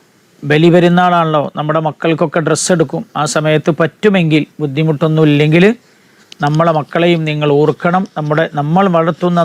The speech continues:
നമ്മൾ ചേർത്ത് പിടിച്ച നമ്മുടെ യത്തീം മക്കളെ നിങ്ങൾ ഓർക്കണം. ഇൻഷാ അല്ലാ, പുതുതായി ഏറ്റെടുത്ത മക്കളെ ജൂലൈ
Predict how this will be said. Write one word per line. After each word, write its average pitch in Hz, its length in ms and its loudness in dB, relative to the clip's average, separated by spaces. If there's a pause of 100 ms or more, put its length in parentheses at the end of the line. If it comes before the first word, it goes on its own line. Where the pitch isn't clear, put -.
നമ്മൾ 156 140 -2 (140)
ചേർത്ത് 180 380 2
പിടിച്ച 160 340 -2
നമ്മുടെ 151 300 0
യത്തീം 165 300 0
മക്കളെ 156 300 -4
നിങ്ങൾ 143 260 0
ഓർക്കണം. 151 360 0 (1000)
ഇൻഷാ 156 320 0
അല്ലാ, 165 160 2 (100)
പുതുതായി 175 420 2 (120)
ഏറ്റെടുത്ത 175 460 0 (120)
മക്കളെ 180 340 -2 (760)
ജൂലൈ 208 300 6